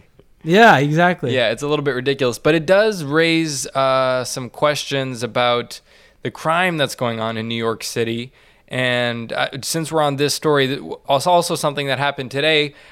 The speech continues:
Speaker 2: uh, disturbing video released by the N Y P D Sunday shows a man being hit by a car and then robbed as he laid on the ground struggling to survive.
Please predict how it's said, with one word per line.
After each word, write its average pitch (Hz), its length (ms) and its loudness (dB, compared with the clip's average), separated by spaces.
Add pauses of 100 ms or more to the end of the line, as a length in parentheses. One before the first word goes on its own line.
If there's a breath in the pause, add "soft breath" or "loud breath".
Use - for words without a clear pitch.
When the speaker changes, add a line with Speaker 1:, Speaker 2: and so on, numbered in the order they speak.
(160 soft breath)
Speaker 2:
uh, 131 280 2
disturbing 151 460 0
video 156 220 2
released 147 380 -2
by 143 80 4
the 139 100 -2
N 143 140 -2
Y 143 100 4
P 139 180 -6
D 147 140 -2
Sunday 147 460 0
shows 139 300 -2
a 139 60 -4
man 151 280 0
being 147 180 -2
hit 165 240 -4
by 180 140 2
a 165 100 0
car 151 400 2
and 127 220 -4
then 123 160 -2
robbed 135 580 2 (300 soft breath)
as 135 220 -4
he 135 140 -4
laid 143 500 -2 (100)
on 131 160 0
the 127 80 -6
ground 131 420 -2
struggling 135 480 -2
to 127 100 -8
survive. 120 680 0